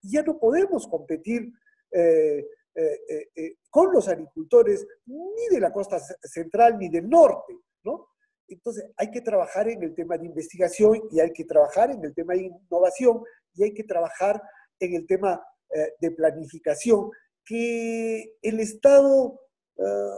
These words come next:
sin ningún criterio, ha abandonado. El tema de los mercados, eh,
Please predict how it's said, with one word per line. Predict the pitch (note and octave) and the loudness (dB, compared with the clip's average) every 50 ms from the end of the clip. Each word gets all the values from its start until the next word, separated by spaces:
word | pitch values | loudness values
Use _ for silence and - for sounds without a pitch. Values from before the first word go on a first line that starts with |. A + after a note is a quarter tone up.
| G2+ G2+ - - - - F#2+ G2 - _ - | -14 -16 -18 -20 -20 -20 _ _ -20 _ -20
sin | - - - - - G#3+ A3 G#3+ | -20 -18 -16 -14 -10 -8 -6 -4
ningún | A3 A3 A3+ C#4 D4+ D4+ | -4 -2 -2 -2 -2 -2
criterio, | C#4+ A3+ A#3+ A3+ A#3+ D4+ D#4 D4 C4+ B3+ A3 F#3 - - - - - - | -4 -6 -6 0 4 4 4 6 6 6 6 6 6 2 -4 -8 2 6
ha | F3 | 6
abandonado. | F3+ F3+ F3+ F3+ E3+ - - E4+ D4 F3+ D3 C3 - - _ _ _ _ _ _ _ _ _ _ _ _ _ | 8 8 6 6 4 4 4 4 2 0 0 -4 -8 -14 _ _ _ _ _ _ _ _ _ _ _ _ _
El | - E3 - - | -16 -16 -6 -6
tema | A#3 A#3 A#3+ A3+ | -4 0 0 2
de | G#3+ G3 | 2 2
los | F3 F3 E3 - D#3 | 0 -2 -6 -8 -8
mercados, | E3+ D#3+ E3 - G#3+ G#3 G3 F#3+ F#3+ F#3 - - _ _ _ _ _ _ | -8 -8 -6 -2 0 2 4 4 2 2 -4 -14 _ _ _ _ _ _
eh, | - D3 D3 - | -12 -12 -12 -12